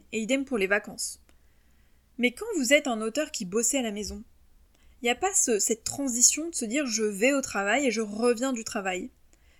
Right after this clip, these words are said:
La maison, c'est votre lieu de travail. C'est-à-dire que tout se mélange d'un coup, la vie privée, la vie perso.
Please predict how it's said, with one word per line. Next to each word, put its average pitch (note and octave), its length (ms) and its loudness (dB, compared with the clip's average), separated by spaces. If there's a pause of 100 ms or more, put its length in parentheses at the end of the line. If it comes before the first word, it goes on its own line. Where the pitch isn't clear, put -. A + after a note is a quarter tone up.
La B3+ 160 2
maison, C4+ 260 0
c'est D4+ 140 0
votre G#3 280 2
lieu A3 120 2
de B3 60 0
travail. - 400 -2 (680)
C'est-à-dire B3 240 4
que C4+ 100 -2
tout F4+ 140 -2
se - 140 -2
mélange C4+ 300 -2
d'un G#3 140 -6
coup, - 200 -20 (160)
la A3 140 0
vie B3 120 -4
privée, B3+ 300 -2
la B3+ 140 2
vie A3 100 -4
perso. A#3+ 420 -2